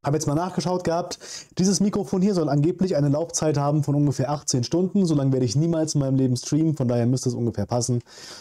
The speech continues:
Ähm, die Kamera ist auch eine andere jetzt, wie ihr gerade seht, das ist nicht mehr die GoPro, die ist jetzt auch ein bisschen näher dran.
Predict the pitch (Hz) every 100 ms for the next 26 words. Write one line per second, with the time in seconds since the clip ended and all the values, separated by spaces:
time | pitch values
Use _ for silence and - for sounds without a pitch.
0 | - _ 127 131 131 127 117 113 170 196
1 | 190 165 175 180 135 127 120 135 185 -
2 | - _ _ - 123 139 127 127 123 113
3 | 156 143 135 147 165 185 160 139 147 160
4 | 180 185 151 131 127 117 123 123 139 139
5 | 120 127 147 131 117 131 143 143